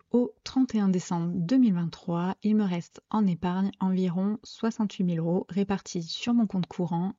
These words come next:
et sur mes différents livrets d'épargne. Troisième catégorie, la bourse. J'ai commencé à investir en bourse en mars deux mille vingt-deux. J'investissais entre cent et trois cents euros par mois. Je suis sur une stratégie, euh, à dividende à, euh, quatre-vingt-dix-neuf pour cent.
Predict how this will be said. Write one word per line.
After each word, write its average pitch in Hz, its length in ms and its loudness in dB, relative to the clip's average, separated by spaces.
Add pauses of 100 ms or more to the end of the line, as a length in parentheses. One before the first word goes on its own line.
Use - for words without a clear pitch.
et 202 220 2
sur 214 300 -4
mes 202 240 2
différents 185 420 -2
livrets 190 240 2
d'épargne. 170 300 -8 (400)
Troisième 262 300 4
catégorie, 185 600 2 (200)
la 247 120 2
bourse. - 480 -6 (220)
J'ai 190 140 2
commencé 226 400 0
à 226 100 0
investir 180 640 -2
en 180 140 0
bourse 185 500 -4
en 175 180 -4
mars 233 220 -2
deux 226 80 2
mille 185 220 2
vingt-deux. 160 380 -2 (180)
J'investissais 196 640 2
entre 180 260 -2
cent 196 400 -2
et 185 80 -2
trois - 220 -4
cents 190 240 0
euros 196 240 2
par 170 240 -2
mois. 180 340 2
Je 180 160 -2
suis 226 240 0
sur 190 180 -2
une 180 120 2
stratégie, 202 800 2
euh, 180 320 0
à 180 180 -2
dividende 180 800 2
à, 180 240 0
euh, 170 160 -2
quatre-vingt-dix-neuf 180 880 0
pour - 200 -4
cent. 175 260 -2